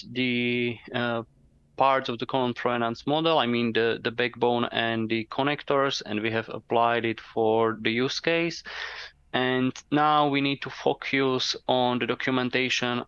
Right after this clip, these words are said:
of specific, uh, parts of, um, of research pipelines. For example, we need to, uh, develop how provenance information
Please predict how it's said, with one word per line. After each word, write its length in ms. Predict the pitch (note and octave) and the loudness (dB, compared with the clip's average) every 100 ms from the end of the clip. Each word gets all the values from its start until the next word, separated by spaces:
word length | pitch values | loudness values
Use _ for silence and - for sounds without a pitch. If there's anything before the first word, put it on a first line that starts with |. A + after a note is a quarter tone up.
| - | -2
of 200 | A#2 A#2 - | -2 -2 -6
specific, 960 | - - - B2 - B2 - B2 A#2 - - - - - - | -10 -4 -2 0 0 0 0 0 0 -8 -12 -14 -14 -16 0
uh, 140 | A2+ A2+ | 0 2
parts 640 | - A#2+ A#2 A2+ G#2+ - - | 4 6 6 4 0 -8 -2
of, 400 | A2 A2 G#2+ G#2 - - - | 2 4 2 0 -4 -6 -2
um, 680 | G2+ G2+ G2 F#2+ F#2+ F#2+ F#2+ _ - - _ _ _ | 0 0 0 0 -2 -4 -8 _ -20 -20 _ _ _
of 100 | A2 | 0
research 380 | A2 G#2+ G2+ - | 0 2 -2 2
pipelines. 640 | F#2+ G2 F#2+ F#2+ G2 - - - - | 2 2 0 0 0 -6 -14 -20 -4
For 140 | B2 | -2
example, 580 | B2+ B2 D3 D3+ D3+ C#3 | 0 2 2 2 2 2
we 80 | B2 | 0
need 220 | B2+ B2 | 0 -2
to, 480 | - B2+ B2 A#2 A2 - A2 | -2 0 2 0 -4 -6 -2
uh, 180 | A2+ A2 | -2 0
develop 520 | A2+ B2 B2 A#2 - | 0 2 4 2 2
how 440 | B2 B2 A#2+ A#2 | 2 4 4 2
provenance 420 | - B2 A#2 A#2 A#2 | 0 -2 0 -2 -4
information 760 | A2 A#2 A2+ A2+ - A2 A2 | -4 -2 0 0 -2 -2 -4